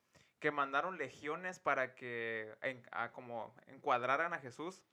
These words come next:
para que lo acorralaran. Y, pues, Jesús simplemente se para y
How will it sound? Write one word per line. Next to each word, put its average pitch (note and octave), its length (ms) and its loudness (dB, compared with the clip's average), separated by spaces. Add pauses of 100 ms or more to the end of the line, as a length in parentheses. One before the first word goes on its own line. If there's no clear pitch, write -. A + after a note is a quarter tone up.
(240)
para B2+ 200 0
que B2+ 80 -8
lo B2+ 80 2
acorralaran. B2+ 680 0 (680)
Y, C#3+ 460 0
pues, C#3 220 -4
Jesús D3+ 240 -10
simplemente E3 440 -6
se D3+ 140 -8
para D3+ 460 6
y A2+ 500 -6